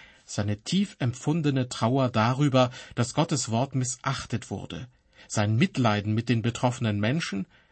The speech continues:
und schließlich auch sein entschiedenes Handeln sind wirklich beispielhaft.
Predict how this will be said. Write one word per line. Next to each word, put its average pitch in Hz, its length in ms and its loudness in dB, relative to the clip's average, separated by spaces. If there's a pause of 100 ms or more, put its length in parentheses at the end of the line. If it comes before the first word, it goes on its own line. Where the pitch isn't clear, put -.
(160)
und 123 160 0
schließlich 190 420 -2
auch 147 200 0
sein 120 280 -2
entschiedenes 139 800 -4
Handeln 139 480 0 (220)
sind 104 340 -4
wirklich 117 540 -2
beispielhaft. 107 880 -2